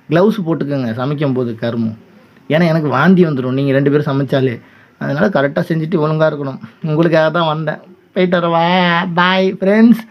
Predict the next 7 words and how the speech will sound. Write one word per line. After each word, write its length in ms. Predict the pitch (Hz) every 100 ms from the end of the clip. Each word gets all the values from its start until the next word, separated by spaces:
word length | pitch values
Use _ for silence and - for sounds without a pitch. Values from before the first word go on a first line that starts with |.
| - - -
WhatsApp-ல 480 | 170 175 196 180 180
வந்த 220 | 170 170
எல்லாருமே 720 | 160 170 170 175 190 226 240
நீங்க 240 | 185 165
வந்துட்டு 260 | 156 160 185
உங்க 240 | 180 160
நம்பரு 440 | 147 160 165 170